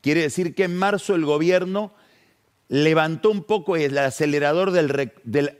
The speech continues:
de la motosierra o de la licuación, cualquiera de las dos, o ambas. Fíjense esto, prestaciones sociales, que incluye jubilaciones, veintisiete por ciento de caída y veintiuno por ciento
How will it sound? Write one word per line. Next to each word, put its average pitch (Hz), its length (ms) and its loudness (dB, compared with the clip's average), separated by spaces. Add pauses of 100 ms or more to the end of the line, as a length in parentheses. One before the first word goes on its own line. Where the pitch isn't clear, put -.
de 123 260 -2
la 165 100 2
motosierra 135 800 -2
o 120 60 0
de 143 140 0
la 151 120 2
licuación, 147 580 -2
cualquiera 117 380 -2
de 147 80 0
las 113 120 -4
dos, 80 320 -10
o 117 120 0
ambas. 73 440 -6 (2250)
Fíjense 208 500 2
esto, 104 380 -6 (340)
prestaciones 165 680 0
sociales, 139 400 2
que 143 100 -2
incluye 196 340 0
jubilaciones, 147 720 0
veintisiete 160 680 -2
por 113 180 -6
ciento 92 540 -6 (380)
de 113 180 -4
caída 92 560 -2 (880)
y 127 120 -2
veintiuno 165 600 0
por 151 180 -2
ciento 180 580 -2